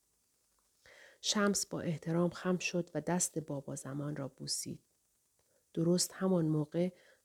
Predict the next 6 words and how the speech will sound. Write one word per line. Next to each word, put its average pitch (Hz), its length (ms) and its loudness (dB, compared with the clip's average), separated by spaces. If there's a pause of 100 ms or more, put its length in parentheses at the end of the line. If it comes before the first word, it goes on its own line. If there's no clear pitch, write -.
مرشدم 165 560 0
آن 170 200 -2
سوال 151 380 -2
عجیب - 500 -6
را 113 120 -10
کرد. - 320 -18